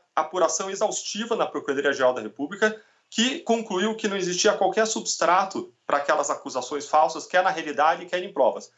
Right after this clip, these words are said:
E por isso, aquelas acusações falsas, de novo, foram arquivadas. Mais uma vez, é uma pessoa que responde a quatro ações penais hoje, responde por mais uma centena de crimes de lavagem de dinheiro, é acusado de ter lavado centenas de milhões de reais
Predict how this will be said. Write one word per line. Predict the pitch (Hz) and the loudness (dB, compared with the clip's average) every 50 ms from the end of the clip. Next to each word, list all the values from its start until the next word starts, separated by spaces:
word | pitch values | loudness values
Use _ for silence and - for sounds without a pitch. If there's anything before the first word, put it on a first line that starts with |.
| _ _ _ _ | _ _ _ _
E | 247 226 | -8 -4
por | - 233 202 | -2 -2 -2
isso, | 196 208 202 - - 220 214 - - - | 0 -2 -4 -4 -4 -6 -8 -8 -4 -4
aquelas | 175 160 - 180 165 170 165 156 | -4 0 2 4 4 4 2 0
acusações | 156 - 160 151 139 - - 165 160 - | -2 -4 -4 -4 -4 -4 -4 -6 -8 -8
falsas, | - - 151 156 185 202 190 - 147 | 2 4 6 6 6 4 2 -2 -4
de | 143 151 | -4 0
novo, | 143 151 165 170 170 | 2 2 2 0 -2
foram | - - 151 151 | -2 0 2 4
arquivadas. | 160 165 165 - - 185 - 123 113 - - 98 - - - _ _ _ _ _ _ _ _ | 2 2 0 -6 -6 2 4 4 4 4 2 -2 -8 -10 -14 _ _ _ _ _ _ _ _
Mais | 180 208 254 | 0 0 0
uma | 247 269 226 | 0 -4 -4
vez, | - 147 117 110 120 | -4 -4 -6 -6 -6
é | |
uma | 139 165 185 - | -6 -6 -6 -6
pessoa | 185 160 - - 180 180 175 151 123 117 - - _ _ | -8 -10 -10 -6 -2 0 2 2 2 2 -2 -10 _ _
que | - - 165 147 131 117 117 - _ - | -10 -6 -4 -4 -4 -6 -8 -12 _ -16
responde | - 156 147 147 - 170 170 165 156 | -10 -8 -8 -4 0 -2 0 2 0
a | 147 | -2
quatro | - - 185 214 240 233 226 196 | 2 2 2 4 2 0 -2 -8
ações | - - - 165 160 - | -8 -8 -10 -12 -12 -10
penais | - 135 127 139 143 156 151 120 | -10 -6 -6 -4 -4 -6 -6 -6
hoje, | 127 139 160 180 214 - - _ _ _ _ _ | -4 -4 -4 -4 -6 -12 -16 _ _ _ _ _
responde | 170 165 - - 175 175 175 | -8 -6 -2 -2 -2 -2 -2
por | 175 170 160 | -4 -2 0
mais | 165 170 175 175 | 0 0 0 0
uma | 175 - 165 | -2 -2 -2
centena | - 165 151 - - 208 226 220 196 | -2 -4 -6 0 0 2 2 2 -2
de | 165 | -4
crimes | 165 - 175 180 180 165 | -6 -6 -8 -6 -4 -2
de | 160 | 2
lavagem | 143 135 131 143 139 139 120 | 2 4 4 4 2 2 -4
de | 120 | -4
dinheiro, | 120 131 147 165 151 - - | 0 0 0 0 0 -6 0
é | - 151 | 2 2
acusado | 151 151 160 143 - 156 160 160 165 | 2 2 0 2 4 4 4 4 0
de | 143 | -6
ter | - 160 151 | -4 0 0
lavado | 143 139 151 151 151 | 2 4 4 4 4
centenas | - - 147 131 - 175 190 220 214 196 | 2 -4 -10 -10 -8 -6 -4 -4 -4 -6
de | 180 | -8
milhões | 175 160 156 156 147 | -8 -8 -10 -10 -8
de | 139 | 0
reais | 151 170 175 214 214 - - | 2 2 2 2 0 -4 -8